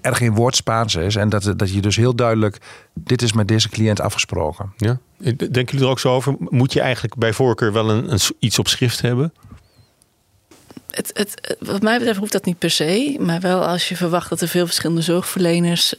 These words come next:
Speaker 3: eh, bij betrokken zullen zijn. Ja, dan wil je zoveel mogelijk duidelijkheid geven. En je moet dan denken dat er misschien 's nachts een verzorgende is, zeker in de thuissituatie, die de patiënt nog niet kent.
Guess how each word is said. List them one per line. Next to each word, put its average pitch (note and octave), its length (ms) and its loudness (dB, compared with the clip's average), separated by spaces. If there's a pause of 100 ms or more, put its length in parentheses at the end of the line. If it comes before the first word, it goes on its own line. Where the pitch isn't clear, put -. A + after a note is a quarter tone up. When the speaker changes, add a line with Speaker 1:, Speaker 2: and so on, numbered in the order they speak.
Speaker 3:
eh, E3+ 120 0
bij F3 180 0
betrokken F3 320 -2
zullen E3 220 2
zijn. E3 240 2
Ja, F#3 80 0
dan E3+ 140 2
wil F3 120 2
je F3 80 4
zoveel E3+ 260 0
mogelijk F3 240 0
duidelijkheid F#3 520 0
geven. E3+ 460 -2 (280)
En G3 80 0
je F3+ 60 2
moet D3+ 100 2
dan D#3+ 120 2
denken D#3+ 300 0
dat D3+ 140 -4
er D#3+ 140 -2 (220)
misschien - 280 -2
's - 100 2
nachts D3+ 260 0
een F3 100 0
verzorgende E3 600 2
is, D#3+ 280 2
zeker D#3 220 -2
in E3+ 80 2
de D#3+ 60 -6
thuissituatie, E3+ 920 -2 (320)
die F#3+ 100 0
de F3+ 60 2
patiënt E3+ 320 2
nog E3+ 100 0
niet G3 200 2
kent. A3 420 2